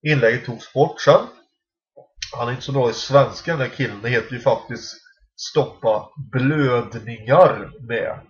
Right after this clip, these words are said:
Hör du, Sebbe, du kanske borde gå en kurs i svenska när du ändå håller på. Eh, Fryshuset har,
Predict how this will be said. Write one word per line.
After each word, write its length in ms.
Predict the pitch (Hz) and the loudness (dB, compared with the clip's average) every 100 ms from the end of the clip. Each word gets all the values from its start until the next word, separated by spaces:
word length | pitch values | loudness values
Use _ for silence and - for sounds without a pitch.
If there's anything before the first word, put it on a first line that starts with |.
| _ _ | _ _
Hör 160 | - 110 | -10 -8
du, 60 | - | -6
Sebbe, 420 | - 117 - - 147 | -2 -2 -2 -12 -14
du 120 | 107 | -12
kanske 300 | 117 110 117 | -8 -8 -10
borde 300 | 113 110 110 | -12 -12 -10
gå 220 | 110 107 | -8 -8
en 60 | 110 - | -8 -12
kurs 340 | 104 - - | -14 -12 -16
i 20 | |
svenska 640 | 98 - 123 110 - - 127 | -16 -6 -4 -4 -8 -12 -6
när 60 | |
du 100 | 123 | -4
ändå 120 | 117 113 | -6 -8
håller 180 | - | -12
på. 180 | - - - _ - - _ _ _ _ 147 | -14 -18 -18 _ -20 -20 _ _ _ _ 4
Eh, 600 | 170 175 175 175 170 - | 10 12 12 12 10 2
Fryshuset 720 | 180 214 165 143 156 160 214 | -6 -4 -4 -2 -4 -4 -6
har, 160 | 208 | -6